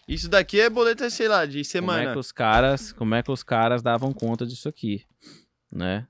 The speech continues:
Speaker 2: E aqui mais uma boleta, né? Aliás, ele gostava de comprar no setecentos e cinquenta,
Speaker 1: Como
Speaker 2: né?
Speaker 1: ele gostava.
Speaker 2: Aqui, ó, mais um, ó.
Speaker 1: É que eu falei, faz giro, muito
Speaker 2: Ó,
Speaker 1: giro.
Speaker 2: ele compra aqui, ó. Vamos lá, deixa eu, deixa eu parar aqui.
Speaker 1: Deixa eu ver se tem uma stop aqui pra gente achar também.
Speaker 2: Ele compra aqui em cima, ó.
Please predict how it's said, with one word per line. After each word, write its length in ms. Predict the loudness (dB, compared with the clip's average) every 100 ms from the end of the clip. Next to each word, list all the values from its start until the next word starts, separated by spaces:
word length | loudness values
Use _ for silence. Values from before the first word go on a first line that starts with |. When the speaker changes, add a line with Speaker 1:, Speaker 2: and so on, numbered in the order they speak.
| -4
Speaker 2:
E 120 | -2
aqui 220 | 0 0
mais 260 | 4 4 4
uma 100 | 0
boleta, 400 | 0 0 0 0
né? 340 | 0 0 0
Aliás, 400 | 2 2 2 2
ele 100 | -2
gostava 400 | -2 -2 2 0
de 80 | 0
comprar 260 | -2 2 2
no 60 |
setecentos 360 | 2 0 0 -2
e 20 |
cinquenta, 320 | -2 0 0
Speaker 1:
Como 220 | 4 4 6
Speaker 2:
né? 40 |
Speaker 1:
ele 120 | 6
gostava. 440 | 4 6 4 4 4
Speaker 2:
Aqui, 320 | 2 4 4
ó, 140 | 4
mais 320 | 2 2 0 -2
um, 140 | -4
ó. 160 | -6 -8
Speaker 1:
É 100 | -6
que 80 | -4
eu 60 |
falei, 380 | 2 4 6 4
faz 260 | 2 2 2
giro, 360 | 0 -2 0
muito 320 | 0 2 2 0
Speaker 2:
Ó, 20 |
Speaker 1:
giro. 420 | 0 0 -2 -4 _ _ _ _ _
Speaker 2:
ele 200 | -20 -20
compra 500 | _ -20 -20 -20 -20
aqui, 220 | _ _
ó. 40 | _ _
Vamos 160 | _
lá, 80 | -20 _
deixa 140 | _
eu, 40 |
deixa 180 | _ _
eu 20 | _
parar 200 | -20 -20
aqui. 200 | _ -20
Speaker 1:
Deixa 120 | -10
eu 40 |
ver 80 | -8
se 100 | -6
tem 100 | -6
uma 140 | -6 -6
stop 420 | -8 -4 -4 -4
aqui 160 | -10
pra 120 | -10 -10
gente 240 | -10 -10
achar 280 | -12 -10 -10
também. 320 | -10 -10 -10 -16 _ _ _ _ _ _ _ _ _ _ _ _ _ _ _
Speaker 2:
Ele 220 | -20 -20
compra 420 | -20 -18 -16 -16
aqui 260 | -18 -18 -20
em 80 | -20
cima, 440 | _ -20 -20 -20
ó. 220 | -18 -20